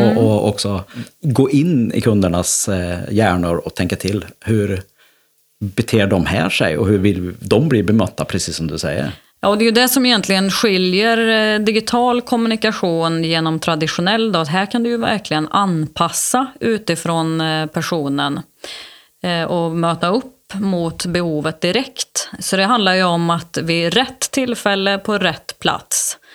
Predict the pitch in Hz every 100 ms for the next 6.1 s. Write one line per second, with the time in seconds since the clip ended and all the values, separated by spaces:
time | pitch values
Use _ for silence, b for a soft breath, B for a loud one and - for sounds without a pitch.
0 | B B B B 175 - 170 165 180 151
1 | 151 151 180 175 156 151 147 170 214 262
2 | 190 180 165 151 190 302 294 - 285 175
3 | - - - - B B B B - 117
4 | 117 113 120 127 123 107 127 117 - 104
5 | 82 - 113 95 95 90 78 80 80 92